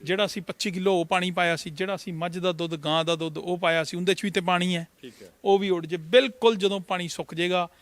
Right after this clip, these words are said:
Speaker 1: ਅਸੀਂ ਵਿੱਚੋਂ ਜਿਹੜੀ ਉਹ ਪੱਤਾ ਪਾਇਆ ਹੋਇਆ ਹੈ,
Speaker 2: ਹੂੰ।
Speaker 1: ਨਿੰਮ ਦਾ ਪੱਤਾ ਪਾਇਆ ਹੋਇਆ ਹੈ,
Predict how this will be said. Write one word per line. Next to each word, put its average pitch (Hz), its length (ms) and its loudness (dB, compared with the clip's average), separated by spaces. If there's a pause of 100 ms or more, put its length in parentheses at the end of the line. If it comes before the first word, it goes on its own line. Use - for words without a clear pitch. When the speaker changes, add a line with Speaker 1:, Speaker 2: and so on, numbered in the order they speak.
(300)
Speaker 1:
ਅਸੀਂ 208 200 0
ਵਿੱਚੋਂ 180 360 -4
ਜਿਹੜੀ 180 300 -2
ਉਹ 175 120 0
ਪੱਤਾ 180 380 0
ਪਾਇਆ 160 360 2
ਹੋਇਆ 143 200 -4
ਹੈ, 131 80 -16 (180)
Speaker 2:
ਹੂੰ। 110 160 -20 (1400)
Speaker 1:
ਨਿੰਮ 170 400 2
ਦਾ 180 120 6
ਪੱਤਾ 170 300 -2
ਪਾਇਆ 156 280 2
ਹੋਇਆ 143 200 0
ਹੈ, 143 80 -10